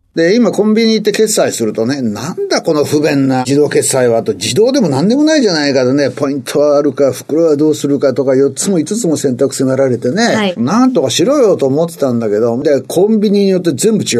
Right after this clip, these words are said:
Speaker 1: うでしょ？
Speaker 2: あ、そうですね。
Speaker 1: だからね、コンビニも自動化する。で、で、かつね、ネット販売と対峙するような関係になってるんだけど、そうじゃないんですよね。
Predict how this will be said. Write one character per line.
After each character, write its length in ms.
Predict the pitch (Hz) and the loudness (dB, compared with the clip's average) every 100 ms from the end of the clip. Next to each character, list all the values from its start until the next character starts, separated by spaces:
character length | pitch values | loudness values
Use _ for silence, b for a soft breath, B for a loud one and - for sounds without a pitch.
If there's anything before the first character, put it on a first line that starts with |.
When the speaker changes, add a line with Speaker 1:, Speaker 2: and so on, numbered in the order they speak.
| 107 | 0
Speaker 1:
う 60 | |
で 60 | 98 | 0
し 80 | 185 | -2
ょ？ 100 | 240 - | -2 -6
Speaker 2:
あ、 80 | |
そ 160 | 180 254 | -4 0
う 80 | 226 | 0
で 120 | 214 | 0
す 120 | 202 | 0
ね。 180 | 196 208 | 0 0
Speaker 1:
だ 120 | 170 | 0
か 80 | 165 | 2
ら 140 | 147 143 | 2 0
ね、 400 | 147 131 107 90 | 0 -2 -4 -4
コ 160 | 139 | -2
ン 80 | 147 | 0
ビ 140 | 147 135 | 0 0
ニ 180 | 139 | 0
も 220 | 143 202 135 | 0 0 0
自 120 | 110 | 0
動 200 | 113 101 | 0 0
化 100 | 101 | -4
す 160 | 117 | -4
る。 320 | 127 165 175 135 | -2 -2 -2 -2
で、 140 | 147 | 0
で、 120 | 151 | 0
か 160 | 147 247 | -2 -4
つ 140 | 214 | -2
ね、 260 | 120 139 233 | -2 -2 -2
ネ 80 | 143 | -4
ッ 20 | 147 | -2
ト 120 | 190 | 0
販 240 | 208 285 | 2 2
売 500 | 240 180 156 139 131 | 2 2 4 2 0
と 200 | - 156 | 0 0
対 240 | - 247 240 | 0 0 0
峙 100 | 175 | 0
す 140 | 151 | 0
る 80 | 147 | 2
よ 160 | 175 | 2
う 20 | 165 | 2
な 140 | 117 | -2
関 240 | - 139 | -2 -2
係 120 | 135 127 | 0 0
に 60 | |
な 120 | 139 | 0
っ 60 | 175 | -2
て 120 | 127 | -2
る 80 | 107 | -2
ん 20 | |
だ 80 | 107 | -4
け 80 | 101 | -6
ど、 60 | |
そ 400 | 98 - 294 349 | -4 -2 2 2
う 60 | 339 | 2
じ 100 | 165 | 0
ゃ 60 | 117 | 0
な 140 | 139 | 0
い 60 | 139 | -2
ん 80 | |
で 80 | 95 | -2
す 160 | 85 - | -8 -10
よ 100 | 82 | -6
ね。 180 | 277 | -6